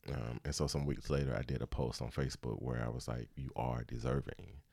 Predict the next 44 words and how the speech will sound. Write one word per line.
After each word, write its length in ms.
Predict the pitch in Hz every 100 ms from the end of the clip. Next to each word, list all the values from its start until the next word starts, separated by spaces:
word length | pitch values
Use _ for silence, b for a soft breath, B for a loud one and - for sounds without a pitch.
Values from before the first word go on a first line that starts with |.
| b b b b b b b _ _
<clears throat> 400 | - 104 98 95 -
And 140 | 98
so 100 | 104
I 80 | 85
say 160 | - 107
all 140 | 107
that 160 | 95 -
to 80 | 82
say 260 | 92 87
that 240 | 76 78 69
one 140 | 90
of 60 | 87
the 180 | 82
things 200 | 85 82
that 100 | 80
I'm, 420 | 76 73 71 69 71 - - _ _ _ _
if 80 | 78
I'm 120 | 78
remembering 400 | 73 78 87 85
your 120 | 71
question 380 | 69 78 73 65
correctly, 640 | - 67 76 - - 60 67 b b b b b
one 120 | 80 78
of 60 |
the 60 | 80
things 120 | 73
that 80 | 73
I'm, 340 | 67 65 64 71 - _ _ _ _ _ _ _ _ _ _ _ _ _ _ _ _ _ _ _ _ _
what 100 | -
was 80 | 123
the 60 | 131
question? 320 | 131 127 135 110
What 140 | 95
are 60 | 95
one 220 | 92 90
of 60 |
the 80 | 90
things 160 | 90 85
that 80 | 85
I'm 200 | 82 -
proudest 480 | - 76 85 110 120
about 160 | 120
myself 340 | 131 127 135 139
about? 320 | 143 143 -